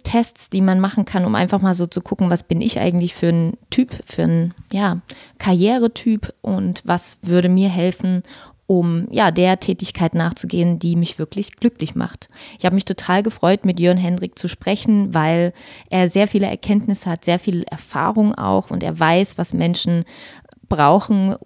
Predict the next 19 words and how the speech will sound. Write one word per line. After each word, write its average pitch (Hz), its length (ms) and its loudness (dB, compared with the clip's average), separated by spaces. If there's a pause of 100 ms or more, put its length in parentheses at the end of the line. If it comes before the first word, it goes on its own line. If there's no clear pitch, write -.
um 185 560 0 (200)
genau 170 320 2
das - 280 -2
zu - 40 -2
erreichen, 185 580 0
nämlich 175 320 -2
einen 165 360 0 (320)
erfüllten 185 480 0
Job. 196 320 2
Er 165 320 0 (100)
kann 175 260 -2
ganz 165 280 0
viel, 180 280 0 (380)
ja, 170 240 0
herauskitzeln 170 800 -2
und 165 160 -2
wachrütteln 185 540 0
in 175 180 2
Menschen, 175 560 0